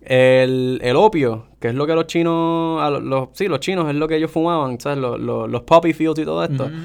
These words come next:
Speaker 1: Pues en Estados Unidos, cuando empezó la, cuando empezaron a construir los trenes que trajeron los obreros chinos para trabajar, ¿qué tú crees que los obreros chinos usaban para estar chilling ahí? O-, opio.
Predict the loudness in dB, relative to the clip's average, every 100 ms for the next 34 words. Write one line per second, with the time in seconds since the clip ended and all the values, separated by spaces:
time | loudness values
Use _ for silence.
0 | -16 -18 -20 -20 -2 2 4 4 0 -4
1 | -2 -2 0 0 0 -2 0 0 0 -2
2 | -2 -4 0 0 2 2 0 2 2 2
3 | 0 0 -2 0 0 -2 -2 -2 -2 -2
4 | -2 -2 -2 -2 -2 0 0 0 0 0
5 | -2 -2 -2 -2 -2 -2 0 0 0 0
6 | -2 -4 -14 _ _ _ _ _ _ _
7 | _ -8 -4 -4 0 2 4 4 2 2
8 | 0 0 2 2 2 2 0 2 0 0
9 | -2 -2 -2 0 0 0 0 0 -2 -4
10 | 0 0 0